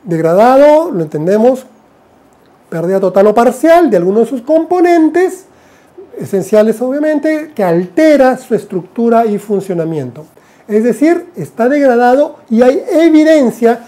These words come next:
de que existe una disminución significativa de uno o más de los servicios y bienes que proveía ese ecosistema. ¿Ok? Primera condición. Segunda condición, debe, menos O. Primero,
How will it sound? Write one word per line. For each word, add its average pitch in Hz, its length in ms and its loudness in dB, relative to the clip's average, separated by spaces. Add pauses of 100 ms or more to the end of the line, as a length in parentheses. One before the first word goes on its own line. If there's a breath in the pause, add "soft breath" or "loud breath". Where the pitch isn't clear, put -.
(140)
de 233 140 -2
que 240 80 -4
existe 269 420 -4
una 294 280 2
disminución 240 840 0
significativa 233 880 -2 (220 loud breath)
de 226 140 0
uno 294 260 2
o 269 40 4
más 254 220 0
de 240 60 -2
los 220 140 0
servicios 208 500 -6 (140)
y 196 100 -6
bienes 202 460 -2 (240 soft breath)
que 175 140 -4
proveía 180 1000 0 (520 soft breath)
ese 170 320 -6
ecosistema. 151 680 0 (460)
¿Ok? - 100 -12 (480)
Primera 170 320 -6
condición. 226 440 -2 (680 soft breath)
Segunda 285 340 2
condición, 226 440 0
debe, 214 400 4 (1000 soft breath)
menos 180 380 -2
O. 208 280 2 (680 soft breath)
Primero, 269 540 4